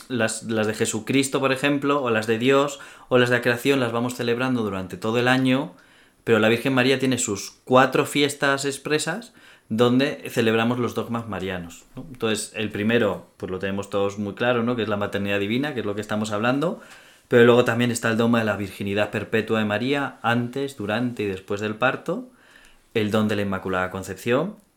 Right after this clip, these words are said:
que además es la patrona de España, que no es la Virgen del Pilar, sino es la Inmaculada <laughs> Concepción, es nuestra patrona, y el día de la Asunción, allí en agosto, ¿no? Por eso oímos mucho lo de los dogmas marianos, que son estos cuatro que acabo de enumerar,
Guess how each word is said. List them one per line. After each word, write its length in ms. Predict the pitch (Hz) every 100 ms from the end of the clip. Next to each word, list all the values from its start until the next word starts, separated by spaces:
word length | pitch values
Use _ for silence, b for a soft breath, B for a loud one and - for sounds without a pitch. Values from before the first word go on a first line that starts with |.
| -
que 100 | 104
además 220 | 92 90
es 80 | 92
la 100 | 90
patrona 400 | 90 - 87 90
de 60 |
España, 460 | 87 110 107 120 190 _ _ _
que 120 | -
no 80 | 90
es 60 | 87
la 80 | 85
Virgen 260 | 85 92
del 120 | 87 87
Pilar, 340 | 87 120 180 -
sino 180 | 87
es 220 | 87 - -
la 180 | 95 113
Inmaculada 540 | 101 95 107 104 113
<laughs> 0 |
Concepción, 500 | 117 110 104 120 123
es 160 | 113 101
nuestra 460 | 104 110 - 104
patrona, 640 | 98 95 113 120 160 247 B B B B
y 100 | 143
el 120 | 120 107
día 160 | 107
de 80 | 107
la 80 | 110
Asunción, 600 | 98 92 90 120 127 98 - -
allí 520 | 101 98 104 104 -
en 140 | 104 95
agosto, 400 | 92 107 - 92
¿no? 100 | 123
Por 200 | 123 107
eso 340 | - 123 123 B B -
oímos 360 | 123 127 127 123
mucho 220 | 127 131
lo 120 | 127
de 80 | 120
los 180 | 107 101
dogmas 320 | 107 117 117
marianos, 580 | 117 117 120 123 156 - b b -
que 100 | 104
son 160 | 107
estos 260 | 107 113 110
cuatro 320 | - 120 117
que 60 | 110
acabo 280 | 107 110 113
de 40 |
enumerar, 520 | 113 113 113 135 170